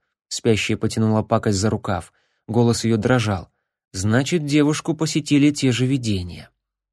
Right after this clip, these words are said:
Шедшая чуть в стороне Немо оказалась притихшей и подавленной.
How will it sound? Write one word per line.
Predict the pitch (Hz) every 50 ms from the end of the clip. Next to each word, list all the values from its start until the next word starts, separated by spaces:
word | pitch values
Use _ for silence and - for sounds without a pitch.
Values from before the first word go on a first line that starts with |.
| _ _ _ _ _ _ _ _ _ _ _ _ -
Шедшая | - - 175 180 165 - - 170 160 147
чуть | - 170 151 -
в | -
стороне | - - 135 139 139 143 143
Немо | 147 175 185 156 131
оказалась | 123 127 120 107 135 143 139 127 -
притихшей | - 131 123 123 - 160 156 131 - - 151 -
и | - 135
подавленной. | 123 - 151 139 117 117 107 101 92 92 95 95 92 92 95 -